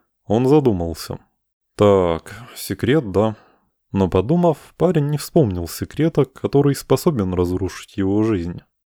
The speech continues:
«Нет его». М, если брать такие же слабости, как у тебя, то вряд ли. Сколько вообще существовало в мире людей,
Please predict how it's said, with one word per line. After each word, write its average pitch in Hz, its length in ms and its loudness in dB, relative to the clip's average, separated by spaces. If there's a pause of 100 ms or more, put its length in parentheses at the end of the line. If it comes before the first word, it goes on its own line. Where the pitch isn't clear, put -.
(160)
«Нет 143 440 0
его». 180 360 4 (680)
М, 107 320 -2
если 101 420 0
брать 98 360 2
такие 101 380 0
же 90 100 -4
слабости, 95 580 -2
как - 300 -6
у 90 60 -6
тебя, 107 420 0 (240)
то 139 120 0
вряд 107 380 0
ли. 85 160 -8 (500)
Сколько 156 460 2
вообще 98 320 2
существовало 98 800 0
в 92 80 -2
мире 98 260 -2
людей, 92 480 0